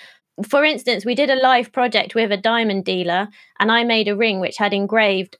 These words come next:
over the face of the diamond in the setting, "Diamonds are a cunt's best friend." And they let that be part of the live, you know, was presented to that diamond dealer <laughs> as a, and I, and so,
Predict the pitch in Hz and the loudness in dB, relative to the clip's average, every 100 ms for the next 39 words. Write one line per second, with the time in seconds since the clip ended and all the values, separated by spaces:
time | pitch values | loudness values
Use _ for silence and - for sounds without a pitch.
0 | - 214 208 202 190 - 214 196 196 180 | 0 2 0 -2 -4 -2 -2 -2 -4 -6
1 | 196 202 202 180 175 185 180 175 196 185 | -2 0 0 -2 -2 -2 -2 -2 -4 -2
2 | 185 180 190 190 185 185 185 185 196 784 | -4 -2 -2 -2 -2 -2 -2 -2 -2 0
3 | 784 185 170 - 190 160 - _ _ - | 0 -2 -6 -4 -4 -4 -12 _ _ -2
4 | 214 214 202 - 226 226 208 208 202 _ | 0 0 -2 0 4 4 4 0 -4 _
5 | _ _ _ _ _ 196 208 240 240 - | _ _ _ _ _ -4 0 2 2 -2
6 | _ 226 208 214 240 233 208 190 - _ | _ 0 0 -2 0 2 2 0 -4 _
7 | _ 226 233 - 220 208 - 208 214 208 | _ 2 2 4 0 -2 -2 0 2 0
8 | 208 - _ _ _ - 226 190 185 _ | -2 -8 _ _ _ -2 2 2 -2 _
9 | 214 226 - 247 240 254 220 208 254 226 | 0 0 0 0 2 0 -2 -2 0 2
10 | 220 - 240 240 226 214 196 190 196 359 | 2 2 2 2 2 0 0 0 0 0
11 | - - 494 - - 311 - 262 - 311 | -2 0 0 0 -4 -2 0 0 0 0
12 | - 330 381 - 220 - - - - - | 0 0 -2 -4 -10 -8 -8 -8 -10 -12
13 | - - 294 302 285 - 294 262 294 294 | -10 -2 0 2 0 0 -2 0 2 2